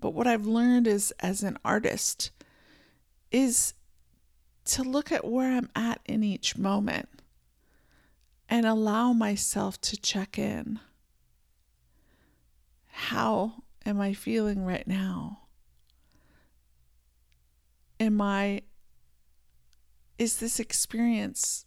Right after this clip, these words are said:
serving me, working for me? And to let myself embrace that. And sometimes to me as a painter, that means then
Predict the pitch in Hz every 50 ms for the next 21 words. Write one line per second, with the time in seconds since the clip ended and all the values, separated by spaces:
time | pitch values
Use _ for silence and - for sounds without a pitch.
0 | _ _ _ _ _ _ _ _ _ _ - - - - 233 220 220 226 214 202
1 | - - - 196 - - - - 214 202 214 214 - 220 208 202 202 - - 180
2 | 185 196 - - - - - 214 - _ _ _ _ _ _ _ _ _ _ _
3 | _ - - _ _ _ _ _ - 247 240 247 - 254 240 233 226 226 233 -
4 | - 240 247 240 220 - - 202 202 196 196 - - 190 196 180 - 175 180 185
5 | - - - - - - - - - - - - - _ _ _ _ _ _ _
6 | _ _ _ - - - _ _ _ _ _ _ _ _ _ _ _ _ _ _
7 | _ _ _ _ _ _ _ _ _ _ _ _ _ _ _ _ _ _ - 220
8 | 220 214 214 - 233 220 262 277 277 262 233 220 214 - - - - 208 208 208
9 | 208 214 208 190 - 180 - - - 233 240 254 262 214 190 180 180 175 143 -
10 | - 220 214 214 208 202 196 - - - 208 202 208 208 202 202 202